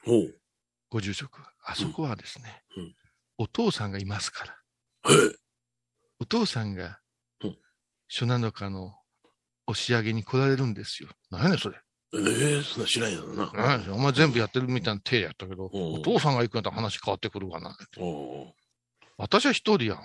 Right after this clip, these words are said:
Speaker 2: まあ、二人おんのかい、話になって。
Speaker 1: うんうんうん。
Speaker 2: そしたらこの間そんな話になってね。
Speaker 1: うんうんうん。
Speaker 2: 「あの件あったじゃないですか」って、その、
Speaker 1: うん。
Speaker 2: 葬儀社さんが言うわけですよ。
Speaker 1: はいはい。
Speaker 2: 「あ、例の件」
Speaker 1: うん。
Speaker 2: で、「幸三おじさんは、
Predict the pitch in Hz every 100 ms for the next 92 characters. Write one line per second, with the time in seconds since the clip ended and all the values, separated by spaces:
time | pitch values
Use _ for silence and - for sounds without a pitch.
0 | - 131 - 165 165 117 113 95 - -
1 | 98 - - 82 95 95 85 85 76 78
2 | 73 69 65 _ - - _ _ - 135
3 | 131 110 107 95 - 107 101 101 85 98
4 | 87 - 123 151 - _ 113 113 95 104
5 | 95 78 73 _ _ _ _ _ _ _
6 | _ - _ _ _ _ _ _ _ _
7 | 117 151 160 143 117 - 165 135 127 -
8 | - 156 139 - - 107 98 95 - -
9 | _ 92 78 - 110 107 104 - 92 110
10 | 160 165 127 90 - 87 82 - 87 76
11 | - 107 117 117 104 104 113 131 151 156
12 | 117 98 90 78 80 127 127 - - -
13 | - - 117 104 117 113 120 123 107 101
14 | 98 98